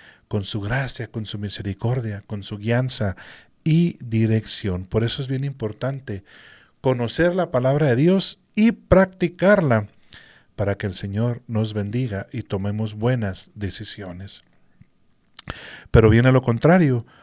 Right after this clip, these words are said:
cuando dice que el necio manifestará necedad.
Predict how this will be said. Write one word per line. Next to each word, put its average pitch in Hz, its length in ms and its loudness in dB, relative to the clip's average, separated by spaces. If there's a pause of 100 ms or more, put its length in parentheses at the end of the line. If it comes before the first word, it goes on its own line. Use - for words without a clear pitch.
(260)
cuando 95 300 2
dice 107 400 2
que - 180 -4
el 98 100 0
necio 104 440 -2
manifestará 98 920 -4 (100)
necedad. 101 800 -2